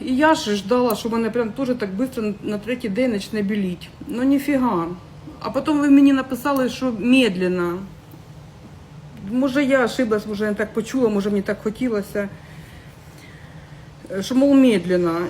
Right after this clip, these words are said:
І, да, Медленно. Но есть, результат есть. Такое воспаление прошло, и бляшки стали такие сухие.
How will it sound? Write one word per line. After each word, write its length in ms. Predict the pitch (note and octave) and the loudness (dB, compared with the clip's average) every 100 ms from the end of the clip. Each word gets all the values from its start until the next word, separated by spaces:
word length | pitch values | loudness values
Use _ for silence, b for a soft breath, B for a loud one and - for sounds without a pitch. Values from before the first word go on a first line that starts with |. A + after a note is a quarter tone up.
| - | -6
І, 300 | A#3+ B3 B3+ B3 B3 B B B B B G#3+ - | -2 2 4 4 2 B B B B B -12 -10
да, 380 | G#3 B3 G3 F3+ F#3 - - - | 2 4 4 0 -8 -16 -14 -8
Медленно. 600 | A#3+ A3 G3+ G3+ F#3+ G#3+ - - - - - | -4 -4 -4 -8 -8 -14 -18 -20 -20 -16 -6
Но 200 | A#3+ D4 | 0 2
есть, 500 | C4 C#4+ C4+ G3+ - - - - - - - - - - - - - - | 2 2 0 -2 -8 -16 -16 -14 -12 -12 -14 -16 -16 -18 -18 -20 -18 -2
результат 560 | A#3 B3+ B3+ D#4+ D#4+ | 0 0 2 0 2
есть. 320 | A#3 A3+ G3 - | -2 0 0 0
Такое 220 | A#3+ B3+ | -2 -2
воспаление 680 | A#3+ - C4 A3+ A3 A#3 A#3+ | -2 2 4 4 0 -2 -4
прошло, 540 | B3+ C4+ - D4+ D4+ B B B | -6 -6 -4 -4 -4 B B B
и 80 | B3 | -6
бляшки 440 | G#3 C#4 D4+ - B3 | -2 0 0 -2 -4
стали 280 | C#4 B3+ | 0 0
такие 380 | B3 B3 B3 B3 | 0 -4 -4 -4
сухие. 640 | A#3 C4 - B3 F#3+ E3+ | -2 -4 0 0 0 0